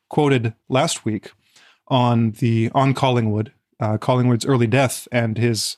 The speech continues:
um, how philosophy would have been different if he had been, uh, if he had, you know, lived and hadn't been replaced by Gilbert Ryle.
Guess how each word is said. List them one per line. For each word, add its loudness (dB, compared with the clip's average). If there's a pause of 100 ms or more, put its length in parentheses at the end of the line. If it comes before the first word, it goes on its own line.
um, -4
how 2
philosophy -2
would 2
have -6
been 0
different -2 (280)
if -4
he 2
had 0
been, 2
uh, -6
if -12
he 0
had, -2 (600)
you 0
know, -6
lived 0
and 2
hadn't 0
been 2
replaced -2
by 2
Gilbert 2
Ryle. 0